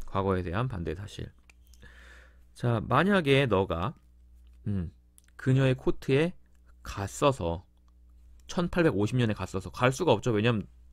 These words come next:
지금 이 글을 읽고 있는 사람은 이천십팔 년에 살고 있는 사람이니까.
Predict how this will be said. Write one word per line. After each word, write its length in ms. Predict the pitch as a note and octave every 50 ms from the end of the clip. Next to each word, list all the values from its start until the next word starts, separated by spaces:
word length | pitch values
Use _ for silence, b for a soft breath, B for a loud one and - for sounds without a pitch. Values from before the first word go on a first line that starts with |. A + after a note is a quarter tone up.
| - -
지금 400 | - - - A2 A#2 C3 B2 A2+ G2+ b b b b b b b -
이 180 | C3 B2+ C3
글을 260 | C3 - B2+ B2 A#2 G#2+
읽고 180 | G2+ - A#2+
있는 100 | A#2+ A#2
사람은 260 | G#2+ A#2 G#2+ G#2+ G#2 - -
이천십팔 580 | - B2+ B2+ - D#3 C#3 C3 - - - E3 E3
년에 140 | D#3 C3+
살고 260 | B2+ C3+ D3+ D#3+ D#3+ D3+
있는 120 | B2+ G#2+
사람이니까. 680 | - G2+ F2+ E2+ D#2 D2+ D2 C2+ - F#2+ G2+ E2+ -